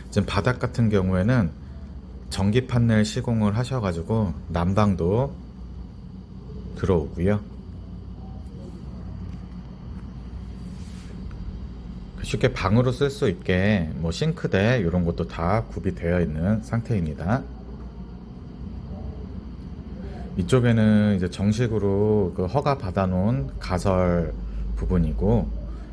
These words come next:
먼저 남녀 화장실 먼저 보겠습니다. 일 층 이제 전용으로 사용하는 화장실이고요.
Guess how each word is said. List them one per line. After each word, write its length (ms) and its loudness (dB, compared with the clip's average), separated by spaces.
먼저 640 2
남녀 400 4
화장실 760 2
먼저 220 4
보겠습니다. 720 0
일 200 6
층 640 4
이제 180 4
전용으로 840 4
사용하는 540 2
화장실이고요. 800 0